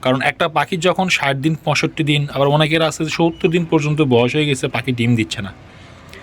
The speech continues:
তো আপনার পাখিগুলো একটু চেক করান, চেক করে দেখেন যে আসলে আপনার পাখি, আপনার সবগুলো কি মেল বা ফিমেল আছে কি না। হ্যাঁ, আর যদি একান্ত যদি দেখেন যে হ্যাঁ, আপনার পাখি সবগুলোই, আহ, ফিমেল, but আপনার পাখি ডিম দিচ্ছে না, তার কারণটা হচ্ছে আপনার পাখির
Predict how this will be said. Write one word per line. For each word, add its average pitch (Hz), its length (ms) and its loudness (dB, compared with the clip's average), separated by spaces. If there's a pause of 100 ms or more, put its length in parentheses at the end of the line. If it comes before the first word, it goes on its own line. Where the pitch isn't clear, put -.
(300)
তো 135 280 4
আপনার - 300 0
পাখিগুলো 170 400 2
একটু 160 120 -2
চেক 165 260 -2
করান, 117 320 2 (160)
চেক 123 160 -2
করে 151 220 4
দেখেন 143 300 -2
যে 143 120 -2
আসলে 135 320 0
আপনার 135 220 -2
পাখি, 127 460 -2 (440)
আপনার 131 160 0
সবগুলো 156 380 2
কি 156 120 0
মেল 135 320 2
বা 131 120 2
ফিমেল 135 380 0
আছে 120 220 -2
কি 113 140 -4
না। 107 240 -6 (320)
হ্যাঁ, 151 180 -6 (440)
আর 127 420 4
যদি 147 260 2
একান্ত 180 440 0
যদি 190 180 4
দেখেন 165 300 -2
যে 156 120 -2
হ্যাঁ, 156 180 0
আপনার 143 220 0
পাখি 143 240 -4
সবগুলোই, 165 680 4 (180)
আহ, 123 240 2
ফিমেল, 160 420 0 (200)
but 123 200 -2
আপনার 123 440 -2
পাখি 127 260 0
ডিম 120 220 2
দিচ্ছে 143 260 -4
না, 113 100 -4
তার 127 180 -2
কারণটা 135 400 0
হচ্ছে 139 280 -2
আপনার 139 240 0
পাখির 131 340 -4